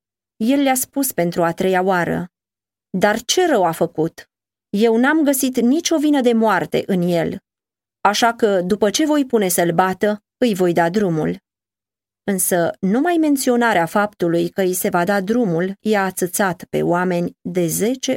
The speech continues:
ori mai mult. „Răstignește-l! Răstignește-l!” au strigat cu toții. Mai tare și tot mai tare creștea furtuna pe care o deslănțuise nehotărârea lui Pilat.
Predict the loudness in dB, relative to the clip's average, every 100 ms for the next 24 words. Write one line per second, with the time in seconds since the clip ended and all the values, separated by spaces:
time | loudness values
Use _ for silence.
0 | -2 -2 0 -2 -2 -2 -2 -2 -4 -10
1 | -20 _ _ _ _ _ 0 0 0 -2
2 | 0 2 2 -2 -2 -4 -4 -12 _ 0
3 | 0 0 -2 0 2 2 0 -2 -4 -4
4 | -12 _ _ -4 -4 -6 -4 -2 -2 -4
5 | -8 -12 -4 -6 -6 -10 -10 _ _ _
6 | _ _ -2 -2 0 0 0 0 -2 -4
7 | -6 -6 -4 -4 0 -2 0 -2 -2 -2
8 | -4 -4 -6 -4 -6 -4 -8 -4 -2 -2
9 | -4 -4 -4 0 0 0 -2 -2 -2 0
10 | -2 -2 -2 -2 -2 -2 -2 -2 -2 -2
11 | -4 -4 -4 -6 -4 -4 -2 -2 -2 -2
12 | -4 -4 -2 -2 -6 -12